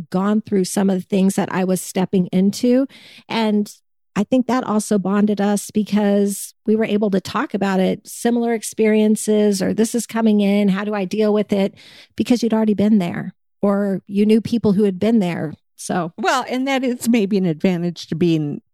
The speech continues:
Speaker 2: the older person in a relationship because, yeah, not that I have all the great knowledge, it's just been there, done that. So, you know, here's maybe how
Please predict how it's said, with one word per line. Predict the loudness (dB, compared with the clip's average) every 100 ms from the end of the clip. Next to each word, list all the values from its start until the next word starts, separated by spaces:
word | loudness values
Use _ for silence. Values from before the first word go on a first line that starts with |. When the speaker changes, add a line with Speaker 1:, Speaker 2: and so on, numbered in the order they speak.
| _ -4
Speaker 2:
the | -2 0
older | 0 0 -2 -2 -4
person | -2 -2 0 -2 -4 -4
in | -2 -2
a | 0
relationship | 0 0 -2 -4 -4 -4 -6 -4
because, | -6 -2 -2 -2 -6 -14 -18 -20 -20 _ _
yeah, | 2 2 0 -10 -4
not | -2 -2 -2
that | -2
I | 0
have | 0 0 0
all | -2 -2
the | -2
great | -2 -2 0
knowledge, | 2 2 2 0 -4 -4
it's | -4 -2
just | -4 -4 -6 _ _ _ -2
been | 0 0
there, | -6
done | -4 -2 0
that. | 0 -2 -4 -6 _ _
So, | -4 -2 0 -2 -6 -8 _ _ _
you | -2
know, | 0
here's | 0 0 0
maybe | 0 0 2 2 0 -2 -4
how | -4 -2 -2 -6